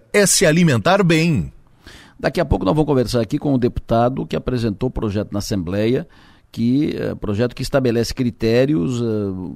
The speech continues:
Speaker 2: faz, eh, vira lei o enfrentamento ao roubo do fio de cobre, que isso é uma, uma febre aqui em Criciúma.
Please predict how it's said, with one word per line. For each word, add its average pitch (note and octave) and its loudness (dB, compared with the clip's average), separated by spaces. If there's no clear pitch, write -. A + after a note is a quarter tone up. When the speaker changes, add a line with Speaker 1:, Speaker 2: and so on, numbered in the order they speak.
Speaker 2:
faz, A#2+ -2
eh, G#2+ -4
vira A#2+ 0
lei B2+ 2
o A2+ -2
enfrentamento C#3+ 0
ao B2 0
roubo C#3+ -2
do C3 -4
fio E3+ -8
de D3 -6
cobre, F#2+ -2
que A2 -8
isso A#2+ -8
é - -6
uma, A#2 -4
uma A2+ -4
febre B2+ 2
aqui A2+ -4
em A#2+ 2
Criciúma. G#2+ -2